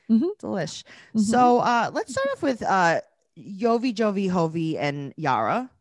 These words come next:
Speaker 1: I have to tell you, these two, they have grown on me, like, a lot.
Speaker 2: Yeah, I just think that he's like,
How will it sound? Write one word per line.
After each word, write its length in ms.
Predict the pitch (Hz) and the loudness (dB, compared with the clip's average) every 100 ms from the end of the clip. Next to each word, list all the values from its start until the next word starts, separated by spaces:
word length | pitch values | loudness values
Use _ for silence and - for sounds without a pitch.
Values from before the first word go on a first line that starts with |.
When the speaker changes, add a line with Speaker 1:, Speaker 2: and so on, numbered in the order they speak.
| _ _ - - - - - - _ _ | _ _ -16 -14 -14 -20 -20 -20 _ _
Speaker 1:
I 60 | 214 | 0
have 240 | 214 226 | 2 4
to 100 | - | 2
tell 160 | 240 214 | 4 6
you, 120 | 180 | 6
these 280 | 175 185 - | 6 4 4
two, 440 | - 214 131 101 - _ _ _ | 6 8 8 4 -2 _ _ _
they 120 | 175 | 6
have 220 | 180 185 165 | 8 6 4
grown 340 | 151 143 143 | 6 8 6
on 240 | 135 127 | 4 2
me, 240 | 120 120 113 | 0 -4 0
like, 220 | 147 151 | 4 4
a 80 | 143 | 6
lot. 520 | 147 131 92 67 50 - - _ _ _ _ _ _ _ - - - | 6 6 6 4 2 -6 -20 _ _ _ _ _ _ _ -20 -20 -6
Speaker 2:
Yeah, 460 | 269 285 277 269 - | 2 4 6 6 4
I 120 | 302 | 0
just 260 | 294 370 - | -2 -4 -4
think 180 | 247 | -4
that 120 | 208 175 | -4 -6
he's 240 | 202 180 | -8 -4
like, 440 | 185 165 165 - | 0 0 0 -4